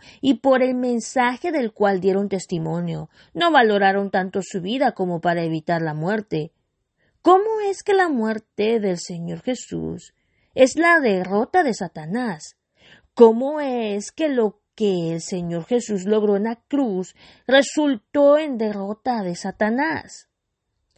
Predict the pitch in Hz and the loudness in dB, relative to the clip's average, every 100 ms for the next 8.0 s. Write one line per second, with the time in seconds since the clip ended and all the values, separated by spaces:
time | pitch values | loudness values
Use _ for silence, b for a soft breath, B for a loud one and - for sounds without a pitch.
0 | B B B 294 320 370 339 208 190 202 | B B B 2 6 6 4 0 0 0
1 | 190 185 208 180 180 190 254 320 269 190 | 0 0 0 0 0 0 -2 -2 0 0
2 | 180 254 190 b b - 233 277 247 285 | -2 -2 -2 b b -2 2 2 0 2
3 | 269 269 262 349 - 269 233 214 214 220 | 2 2 0 -4 -4 -2 0 0 2 2
4 | 240 294 - - 185 214 254 233 185 156 | 0 -2 -4 -2 0 0 -2 -2 -2 -2
5 | 170 - B B B 262 277 320 294 302 | -8 -18 B B B 0 2 0 -2 -2
6 | 320 370 - 262 262 247 269 269 247 233 | 2 0 0 -4 -6 -2 2 4 2 0
7 | - 240 220 208 214 226 247 254 180 185 | 2 2 2 0 -2 0 0 0 0 -4